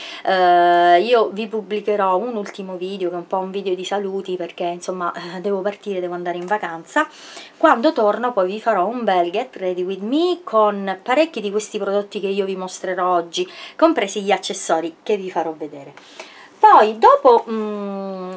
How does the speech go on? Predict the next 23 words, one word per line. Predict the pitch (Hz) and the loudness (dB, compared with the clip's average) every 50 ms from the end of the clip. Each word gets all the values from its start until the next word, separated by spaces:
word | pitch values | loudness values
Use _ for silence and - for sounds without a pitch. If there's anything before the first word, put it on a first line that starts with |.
| - | -4
una | - 262 302 262 | 0 2 2 2
discussione | 220 208 190 - - 214 202 - - - 185 202 208 185 - - - - - - - - - | 2 -2 -6 -8 -8 -8 -8 -4 -2 -2 -2 -2 -4 -6 -10 -12 -16 -20 -20 -20 -20 -10 -6
<laughs> | - 277 - - - - - - - 403 349 262 - | -6 -6 -6 -6 -8 -6 -6 -6 -6 -6 -6 -8 -2
con | - 285 262 | 2 2 4
la | 240 | 4
mia | 214 196 190 | 2 0 0
amica | 202 214 202 185 | -2 -4 -4 -4
Lucia, | 175 170 180 175 - 165 165 175 190 | -4 -4 -4 -4 -4 -4 -2 -2 -2
che | 190 208 302 | -4 -4 -8
saluto, | - - - 180 175 170 170 160 - 214 226 247 226 - - - - - - - _ | -6 -4 -4 -2 -2 -2 -4 -4 -4 -4 -4 -4 -4 -4 -4 -4 -6 -10 -20 -20 _
ciao | - - 175 170 175 | -10 -6 -4 -4 -4
tesorina, | 175 175 175 175 196 185 170 165 160 160 202 320 349 - - - - - - - - - - - - - _ - | -4 -6 -6 -6 -6 -6 -6 -6 -4 -2 -2 -2 -2 -4 -12 -18 -16 -16 -16 -16 -14 -14 -14 -14 -16 -16 _ -2
e, | 262 262 262 254 240 233 226 220 214 208 208 208 | 2 4 6 8 8 8 8 8 6 6 4 2
mm, | 208 208 208 202 202 196 196 196 190 190 185 185 180 180 180 180 175 175 175 180 170 165 190 202 | 0 -2 -6 -6 -6 -6 -6 -8 -8 -8 -8 -10 -10 -10 -10 -10 -8 -8 -8 -8 -8 -8 -8 0
dove | 202 240 277 277 254 | 4 6 8 8 8
lei | 254 254 | 6 4
mi | 254 247 | 2 0
diceva | 226 233 220 - 226 214 214 208 | -4 -2 2 4 4 6 6 4
che | 208 196 | 4 0
praticamente | 185 - 214 - - 247 240 294 262 233 208 208 208 208 214 | -4 -8 -8 -8 -6 0 2 2 4 4 4 2 0 -2 -4
in | 196 185 | -6 -6
questa, | - 180 - - 175 175 - - - _ _ - | -8 -10 -8 -6 -8 -8 -10 -14 -20 _ _ -12
mm, | 180 175 175 170 165 | -10 -10 -10 -10 -14